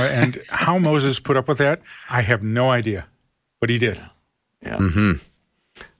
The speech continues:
Speaker 3: right, here's another question. Can we forgive ourselves?
Speaker 2: Can we or will we is the question. What do
Speaker 3: Can
Speaker 2: you
Speaker 3: we forgive ourselves is the question.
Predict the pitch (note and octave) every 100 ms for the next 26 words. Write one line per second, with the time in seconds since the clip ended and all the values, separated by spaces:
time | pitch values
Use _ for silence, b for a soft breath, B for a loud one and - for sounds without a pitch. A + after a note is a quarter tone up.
0 | - F#3 G3 G3+ D#3+ F3 E3 - G3+ B2
1 | - E3 D3 C#3 E3 F3 F3+ D3+ _ _
2 | _ _ _ _ _ _ - G#2+ A2 G#2+
3 | F#2+ - C#2 D2 - - _ _ _ _
4 | _ _ _ _ _ _ _ _ _ _
5 | _ - B B - - D3+ D3+ C3+ A2
6 | G#2 A#2+ B2+ G2+ C2+ - _ _ - F2
7 | - - - - - - - - _ -
8 | G2 C#3 B2+ F#2+ F#2+ F#2+ - _ G#2+ G2
9 | E2+ E2 - D#2 F#2 F#2 E2 F2+ - -
10 | -